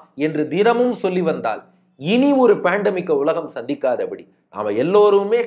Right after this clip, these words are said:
க்ஷேமமாக, லோக க்ஷேமம், அதுதானே நம்முடைய பிரார்த்தனையாக இந்த நிலையில இருக்கிறது. அதற்கு முன்னாடி எல்லாரும் "நான் நல்லா இருந்தா போறோம்னு" பிரார்த்திச்சாங்க. கோவிட் வந்ததுலேருந்து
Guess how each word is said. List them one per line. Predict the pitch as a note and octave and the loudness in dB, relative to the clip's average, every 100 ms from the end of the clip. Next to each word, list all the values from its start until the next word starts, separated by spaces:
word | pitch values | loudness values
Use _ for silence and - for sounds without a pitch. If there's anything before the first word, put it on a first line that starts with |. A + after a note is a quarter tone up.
| - | -6
க்ஷேமமாக, | - G#3+ B3 A#3 F#3+ C3 A2+ | 0 2 2 0 0 -4 0
லோக | D#3+ A3+ A#3+ | 4 4 4
க்ஷேமம், | A#3 - G#3 F#3 - - | 0 0 0 0 -6 -8
அதுதானே | B2+ F3 G#3 | -2 -2 -2
நம்முடைய | G3+ F#3 F3 E3 | -4 -4 -2 -2
பிரார்த்தனையாக | D#3 D#3 - E3+ E3+ E3+ | -2 -4 -2 -2 0 -2
இந்த | E3 D3+ | -2 -4
நிலையில | C3+ D3+ D3 | -2 0 0
இருக்கிறது. | C3 B2 B2 G#2+ G2+ _ _ | -2 -4 -8 -8 -14 _ _
அதற்கு | - C3 C3 | -2 -2 0
முன்னாடி | C#3 D#3+ E3+ E3 | -2 0 2 2
எல்லாரும் | D#3 D#3 E3 - - - | 4 2 0 -6 -16 -6
"நான் | A2+ D3+ | -4 -2
நல்லா | D#3 E3 | 0 0
இருந்தா | D#3+ D#3+ | 0 -2
போறோம்னு" | D3+ D3+ D3+ | 0 -2 -2
பிரார்த்திச்சாங்க. | C#3 B2+ B2+ A#2+ A2 G#2+ _ _ _ F3+ | -2 -4 -6 -8 -8 -12 _ _ _ 4
கோவிட் | A3 A3 F3+ | 4 4 0
வந்ததுலேருந்து | D#3+ D3+ C3+ B2 A#2+ | 0 0 -2 -6 -8